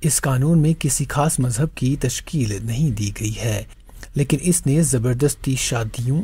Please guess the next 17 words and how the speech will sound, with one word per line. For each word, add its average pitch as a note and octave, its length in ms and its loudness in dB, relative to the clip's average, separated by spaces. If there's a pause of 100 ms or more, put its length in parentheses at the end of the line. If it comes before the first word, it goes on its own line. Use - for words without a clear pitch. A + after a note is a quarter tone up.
(120)
और A#2 340 2 (320)
वर्जिनिटी C#3 600 2
टेस्ट C#3+ 360 0
जैसे A#2 440 -2
असूलों D3 380 0
को C#3 240 -2
खत्म A#2+ 280 -4
कर G#2 200 -4
दिया। A2+ 340 -4 (360)
इसमें D#3+ 440 4
तस्दीकी C#3+ 680 2
कार्रवाइयों, B2 720 2 (360)
मजहबी D3 540 4
अंजुमनों A#2+ 600 2
की B2+ 200 -2
सख्त - 360 -2
निगरानी B2 600 2